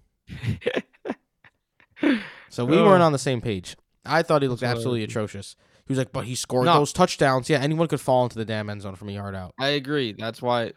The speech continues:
Speaker 1: running backs are replaceable. 'Cause you see all the touchdowns he has, you think he's having a good season. This isn't nineteen forty-four, where stats aren't kept, and the only thing you remember is the guy who
Speaker 2: T J
Speaker 1: falls into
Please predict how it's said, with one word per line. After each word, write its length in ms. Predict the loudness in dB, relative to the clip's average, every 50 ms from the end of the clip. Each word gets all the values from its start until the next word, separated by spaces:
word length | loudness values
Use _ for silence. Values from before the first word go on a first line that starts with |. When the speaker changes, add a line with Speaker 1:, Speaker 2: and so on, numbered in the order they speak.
| _
Speaker 1:
running 200 | -10 -8 -8 -6
backs 280 | -6 -6 -6 -6 -8 -8
are 300 | -6 -6 -6 -6 -8 -10 _ _ _ _ _ _ _ _ _ _ _ _ _ _ _ _ _ _ _ _ _ _ -8
replaceable. 600 | -8 -2 -2 -2 -2 -2 -4 -10 -12 -14 -18 -18 _ _ _ _ _ _ _ _ _ _ _ _ -12 -2
'Cause 120 | 0 2
you 120 | 2 2 0
see 320 | 2 2 2 4 4 4 6
all 160 | 6 6 6
the 100 | 6 4
touchdowns 560 | 4 2 2 2 2 0 0 0 0 -2 -2
he 100 | -2 -2
has, 200 | 0 0 0 -2
you 80 | -2 -6
think 140 | -6 -4
he's 80 | 0 0
having 180 | 0 0 0 -2
a 60 | 0
good 180 | 0 0 -2
season. 340 | 0 -2 -2 -2 -2 -2 -2
This 160 | -4 -2 0
isn't 220 | 0 0 0 0 2
nineteen 400 | 2 2 0 0 -2 -4 -4 -4
forty-four, 720 | -2 0 0 2 2 2 0 0 0 2 2 2 0 -2 -8 _ _ _ _ _ _ _ _ -14 -12 -12 -12 -14 _ _ _ _ _ _ _ _ _ _ _ _
where 120 | -2 0 0
stats 340 | 2 2 2 2 2 2 2
aren't 240 | 0 2 2 0 0
kept, 240 | 0 0 0 -2
and 80 | -4 -4
the 40 | -2
only 100 | -2 -4 -4
thing 180 | -4 -6 -4
you 100 | -2 -2
remember 380 | -2 -2 -2 -2 -2 0 0 -2
is 80 | 0 0
the 60 | 0
guy 120 | 0 0
who 60 | 0 2
Speaker 2:
T 60 | 2
J 60 | 2
Speaker 1:
falls 140 | 2 4 4
into 100 | 4